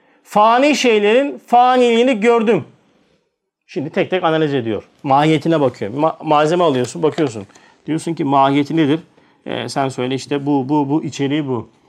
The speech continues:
Şimdi elimize gelen her şeyin, aldığımız her şeyin, bize verilen her şeyin, hayatın, gençliğin, her şeyin ne varsa, içinde parant-, her şey parantezin dışında bir şey kalmıyor. Ne varsa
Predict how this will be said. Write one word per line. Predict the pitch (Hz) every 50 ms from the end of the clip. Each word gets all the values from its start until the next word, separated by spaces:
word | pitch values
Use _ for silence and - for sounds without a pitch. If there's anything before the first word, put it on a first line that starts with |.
| _ _ _ - _ _
Şimdi | - - 233 208 170 160 147 131 120 - - _ _ -
elimize | 202 226 247 247 240 226 240 226
gelen | 214 196 180 185 190 196
her | 185 208 220 220 190
şeyin, | - - 156 131 143 170 - - _ _ _ _ _ _ _ _ -
aldığımız | 185 202 220 220 190 214 208 208 208 202 202 214
her | 208 214 208 185
şeyin, | - - 151 147 156 170 160
bize | 175 180 208 220 214
verilen | 202 196 196 196 196 196 190
her | 175 196 208 214 202
şeyin, | 170 - - 135 127 131 147 - _ _ _ _ _
hayatın, | - - 180 196 208 208 202 196 190 - 170 147 143 151 156
gençliğin, | 160 185 202 202 196 - - - 175 165 151 151 151 - _ _
her | - 254 311 320 269
şeyin | - - 170 135 92 131
ne | 208 262 254
varsa, | 240 220 185 156 - - 107
içinde | 120 135 - - 196 202 202 214 208
parant-, | - - 196 190 202 208 196 180
her | 190 226 247 262
şey | 240 - 240 226
parantezin | 214 220 220 214 214 214 208 226 220 208 247 247 226
dışında | 214 180 226 233 226
bir | 214
şey | - 233 214 208
kalmıyor. | 214 208 202 190 160 143 123
Ne | 113 135 190 262 311 311 269 202
varsa | 240 262 294 294 262 - - - 135 131 151 190